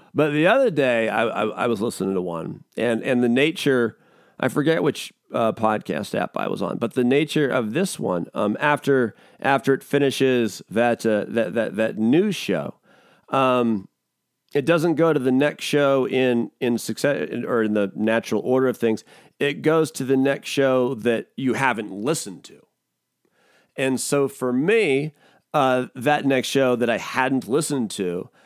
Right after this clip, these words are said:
was one of those, uh, mixtapes we did a few of, which is basically, I was ju-, I was just trying to see if we couldn't figure out a way to, uh,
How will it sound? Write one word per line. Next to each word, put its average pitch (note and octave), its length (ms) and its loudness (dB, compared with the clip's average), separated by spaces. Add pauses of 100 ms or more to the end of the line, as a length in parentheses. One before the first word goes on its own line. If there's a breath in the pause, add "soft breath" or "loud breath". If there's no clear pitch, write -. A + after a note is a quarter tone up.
(180 soft breath)
was B2+ 220 2
one D#3 180 4
of C3 140 0
those, B2+ 340 0
uh, A#2 360 0 (180)
mixtapes E3+ 580 -2
we D#3+ 100 0
did E3 140 2
a D#3+ 60 2
few E3 240 2
of, C#3+ 100 2
which C#3 140 0
is A#2 100 -6
basically, C#3 320 0
I C3+ 40 0
was B2 80 0
ju-, C#3+ 100 -4
I - 40 -6
was C3 80 -2
just C3 140 -4
trying C3 220 2
to A#2+ 60 -2
see B2 160 -2
if G#2+ 100 -4
we A#2+ 100 -2
couldn't A2+ 260 -4
figure B2 280 0
out A2+ 80 2
a A2+ 40 0
way A2 260 -2
to, G#2+ 340 -2
uh, F#2+ 180 -2